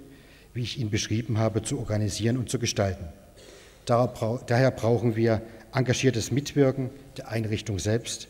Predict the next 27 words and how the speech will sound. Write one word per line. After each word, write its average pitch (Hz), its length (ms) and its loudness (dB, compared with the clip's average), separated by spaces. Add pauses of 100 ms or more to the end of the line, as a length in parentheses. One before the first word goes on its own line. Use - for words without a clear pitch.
(160)
des 120 140 -4
Freistaates 120 720 0 (600)
und 170 180 8
letztlich 143 480 2
auch 104 160 -4
der 127 120 2
Bürger. 101 280 2 (1160)
Sehr 120 320 2
wohl 139 300 6 (500)
sind - 280 -4
wir 131 100 2
aber 110 220 0
gefordert, 117 520 0 (420)
dass 110 120 -4
unsere 117 380 0
Bürgerinnen 117 520 0
und 101 140 -2
Bürger 113 380 2 (560)
ihr 120 180 2
Leben 143 380 4
lang 117 360 2 (300)
Zugang 151 420 2 (140)
zu - 160 -4
Bildung 131 360 2
erfahren 95 400 -6
können, 76 200 -8 (400)
unabhängig 123 640 2